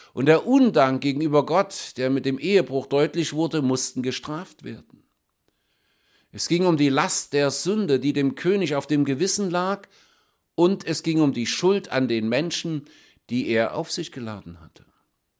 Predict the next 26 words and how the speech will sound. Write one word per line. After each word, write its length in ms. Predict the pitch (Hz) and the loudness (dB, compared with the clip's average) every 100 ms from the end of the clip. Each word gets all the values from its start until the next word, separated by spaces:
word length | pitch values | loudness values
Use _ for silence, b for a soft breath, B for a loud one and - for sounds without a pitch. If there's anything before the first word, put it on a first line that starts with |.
| _ _ _ _ _ _ _ _ _ _ _ - | _ _ _ _ _ _ _ _ _ _ _ -12
Der 80 | |
Sünde 380 | 87 127 170 190 | -4 -2 0 0
Sold 400 | - 143 175 185 | 2 2 2 -2
ist 320 | - 151 - | -6 -6 -6
der 180 | 165 165 | -6 -6
Tod. 420 | - 185 170 - - b b b b b b | -6 -6 -6 -8 -18 b b b b b b
Diese 220 | 139 139 160 | -4 0 2
bittere 440 | 214 214 180 175 | 2 4 4 6
Wahrheit 520 | 160 190 208 208 185 | 6 4 4 2 4
wurde 180 | 180 185 | 4 4
in 80 | 175 | 2
Israel 460 | 196 208 180 180 | 0 -2 2 2
noch 240 | 175 160 - | 2 0 0
ganz 260 | 175 208 | -2 -2
besonders 600 | - 170 143 175 165 143 - | -2 -2 2 0 0 -2 0
deutlich, 560 | 151 180 185 170 - B B B - | 0 0 0 -2 -2 B B B -2
denn 160 | 156 | 4
auf 160 | 156 147 | 4 4
viele 320 | - 254 151 | 2 2 2
Verstöße 640 | 143 135 - 170 185 147 | 2 -2 2 2 2 2
gegen 240 | 139 143 143 | 0 0 2
Gottes 400 | 147 143 113 110 | 2 2 -2 0
Recht 400 | 165 - - _ | -2 -2 -12 _
stand 380 | - - 120 110 | -8 -4 -4 -4
die 120 | 113 | -8
Todesstrafe. 840 | - 220 131 - - 90 - - | -6 -8 -8 -14 -14 -16 -16 -20